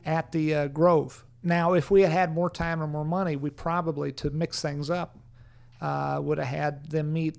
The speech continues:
at a park, have them meet at a mall, have them meet at a underground garage. We'd had them meet at different places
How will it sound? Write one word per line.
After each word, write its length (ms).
at 120
a 40
park, 560
have 180
them 120
meet 200
at 80
a 40
mall, 560
have 200
them 160
meet 200
at 120
a 360
underground 520
garage. 560
We'd 100
had 140
them 100
meet 140
at 100
different 300
places 580